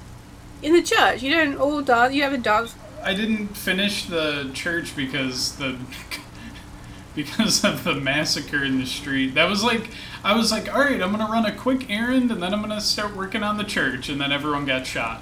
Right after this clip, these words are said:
Speaker 2: And I was like, that kinda derailed my train of thought.
Speaker 1: So there was no dancing at all?
Speaker 2: In the church?
Speaker 1: Yeah. Yeah.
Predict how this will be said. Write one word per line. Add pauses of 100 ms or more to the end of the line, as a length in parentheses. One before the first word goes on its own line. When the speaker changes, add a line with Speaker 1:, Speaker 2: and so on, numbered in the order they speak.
(100)
Speaker 2:
And
I
was
like,
that
kinda
derailed
my
train
of
thought. (640)
Speaker 1:
So
there
was
no
dancing
at
all? (100)
Speaker 2:
In
the
church?
Speaker 1:
Yeah. (340)
Yeah.